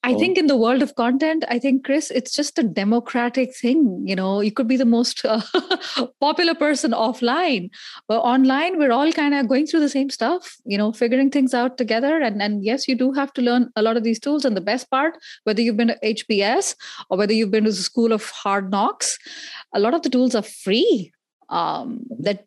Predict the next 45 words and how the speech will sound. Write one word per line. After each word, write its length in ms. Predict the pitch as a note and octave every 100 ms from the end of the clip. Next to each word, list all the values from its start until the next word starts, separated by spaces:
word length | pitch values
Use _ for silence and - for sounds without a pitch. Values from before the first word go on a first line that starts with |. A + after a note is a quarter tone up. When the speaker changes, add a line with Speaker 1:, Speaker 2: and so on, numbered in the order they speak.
| -
Speaker 1:
that 220 | G3+ F#3+
you 60 |
need 220 | G3 G3 -
to 60 |
learn. 300 | F#3 F3 F#3
So 220 | F#3+ F#3+
I 140 | E3+ F#3
think, 260 | A3 A3 - _
uh, 300 | D#3+ F#3+ F3+
it's 140 | - G#3
a 60 |
great 200 | G3 A#3+
thing 220 | B3+ D4 A3
that, 160 | -
as 240 | - F#3+ -
you 60 |
said, 240 | G#3 F3+ F#3
it's 260 | F#3 -
really 300 | F3+ A#3 B3
never 240 | A3 G3+ G3+
too 160 | A3
late 240 | F3+ F3 -
to 80 |
start. 340 | - E3+ - - _ _ _ _ _ _ _ _ -
Speaker 2:
It, 220 | C#3 -
it's 200 | D3 -
not, 260 | - A#2+ -
and 140 | A#2 A#2+
it 80 | C#3
will 160 | D3
go, 420 | C3 D3 D3 D3
it 80 | - C3
will 100 | B2
help 220 | A#2+ D#3
you 80 | C#3
in 80 | B2
your 140 | A2
career 500 | - G2+ G2+ F#2+ F#2+
as, 220 | A2 G2+ -
as 260 | A2 G2
you 80 | G2+
do 100 | G2+
Speaker 1:
Yeah. 100 | F#2+
Speaker 2:
go 100 | G2+
forward. 400 | - D#3 C#3+ B2+